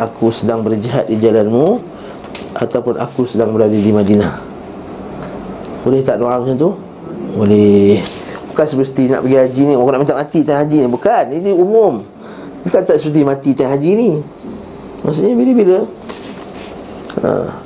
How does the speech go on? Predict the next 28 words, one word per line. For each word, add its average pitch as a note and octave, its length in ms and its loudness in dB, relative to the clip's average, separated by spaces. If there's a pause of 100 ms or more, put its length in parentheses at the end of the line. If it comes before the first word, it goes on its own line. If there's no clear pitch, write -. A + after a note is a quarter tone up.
okey, - 120 -2
ada C#3 240 0
pun D3+ 160 0
berharap C#3 360 0
mati C3 280 0
tak - 120 0
boleh. D#3+ 320 2 (1800)
"Wala B2 240 0
tatamannaul C3 560 -2
maut," C#3+ 240 -2
kata. A2 280 0 (400)
Ha, B2 200 2
tak A#2+ 160 -2
boleh C#3 160 2
berharap C3 480 0
akan F#3+ 480 0
kematian. C3 480 0 (400)
Dan A2+ 80 -2
kalau B2+ 200 2
kamu C3 200 0
tak - 160 0
tahan C#3 320 0
sangat C3+ 400 0
pun, A3 240 2 (480)
kamu B2+ 240 0
kata, B2 240 0
"Ya A2+ 160 4
Allah, A#2 480 4